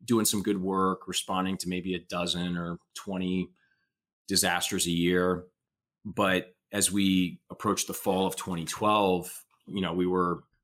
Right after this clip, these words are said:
running out of money and looking at what bills we were gonna stop paying. And Hurricane Sandy hits, uh, New York. And it was kind of a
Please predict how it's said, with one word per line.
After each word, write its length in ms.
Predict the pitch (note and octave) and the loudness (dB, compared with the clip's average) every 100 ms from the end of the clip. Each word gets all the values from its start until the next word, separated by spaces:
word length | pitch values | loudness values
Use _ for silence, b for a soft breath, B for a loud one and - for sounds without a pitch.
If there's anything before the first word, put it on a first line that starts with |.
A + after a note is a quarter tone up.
| _ | _
running 300 | G#2 G#2 A2 | 0 2 2
out 100 | G#2 | 2
of 60 | G#2+ | 2
money 460 | F#2 F#2+ G#2 G2+ _ - _ | 2 2 0 -4 _ -20 _
and 720 | F#2 F#2+ F#2 F#2 F#2 F2+ F2+ - B B _ | -4 0 0 2 2 0 -2 -4 B B _
looking 380 | - G2 G2 G2 | -8 -4 -2 0
at 180 | F#2 D#2 | 0 2
what 240 | G2 F#2 | -2 -2
bills 320 | - F#2 F#2+ G2 | 0 2 2 2
we 100 | G2 | 0
were 60 | |
gonna 140 | F#2+ F2+ | 0 0
stop 340 | - F#2 F2 | 0 0 -2
paying. 380 | G2 F2+ F#2 G2 | -4 -2 -2 -2
And 320 | F2+ F2 F2 - | -2 -2 -4 -8
Hurricane 420 | - G#2 G2 G2 F2+ | -6 -2 0 0 0
Sandy 360 | F#2+ F#2 F#2 | 0 0 2
hits, 420 | F2+ F#2 - - - _ | 2 2 0 0 -8 _
uh, 160 | G2 F#2+ | -6 -2
New 160 | F#2+ | 0
York. 420 | F2+ F2+ F#2 G2+ - b b b b b b _ | 2 2 0 -2 -6 b b b b b b _
And 80 | A2 | 0
it 60 | A2 | 2
was 160 | G2 | 2
kind 180 | - G#2 | 2 2
of 60 | F#2 | 2
a 340 | F2+ F2 E2+ | 4 2 0